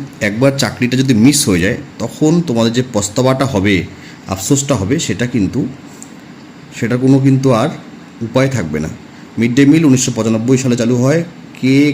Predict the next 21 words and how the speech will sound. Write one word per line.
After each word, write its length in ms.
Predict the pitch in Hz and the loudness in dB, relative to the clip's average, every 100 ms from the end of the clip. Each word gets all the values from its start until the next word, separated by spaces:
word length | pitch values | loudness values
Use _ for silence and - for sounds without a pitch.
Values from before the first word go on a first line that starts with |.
| 143 | -2
কামরাজকে 600 | 110 104 110 127 - 135 | 0 2 2 0 0 0
মিড 160 | 110 104 | 2 0
ডে 80 | 107 | 0
মিলের 200 | 113 113 | 0 0
জনক 220 | 95 92 | 0 -2
বলা 180 | 85 80 | -2 -2
হয়? 120 | 87 85 - - | -4 -6 -12 -6
কে 260 | 110 120 127 | -2 0 -2
কামরাজ, 760 | 90 80 78 76 76 - - - - - - - - - - - - | -2 -2 -2 -6 -8 -10 -10 -12 -20 -20 -20 -20 -20 -20 -20 -20 -10
কে 140 | - 117 | -4 -4
কামরাজকে 680 | 117 95 98 101 - 135 | 0 0 0 0 -2 0
মিড 180 | 139 92 87 | 2 2 0
ডে 100 | 98 | 0
মিলের 220 | 101 143 156 - - 85 | 2 0 -2 -10 -12 -8
জনক 240 | 87 92 98 | -4 -2 -2
বলা 160 | 98 98 | -2 -2
হয় 180 | 101 104 - - - - - - - - - | -2 -6 -12 -20 -20 -20 -20 -20 -20 -20 -4
কেন? 200 | 127 131 165 247 - - - | -2 2 0 0 -6 -14 0
উনিশশো 480 | 123 156 - - 160 | 2 4 2 -2 -4
ষাট 460 | - - 107 117 | -4 -4 -2 -2
সালে, 560 | - 147 139 117 131 | -2 0 2 2 0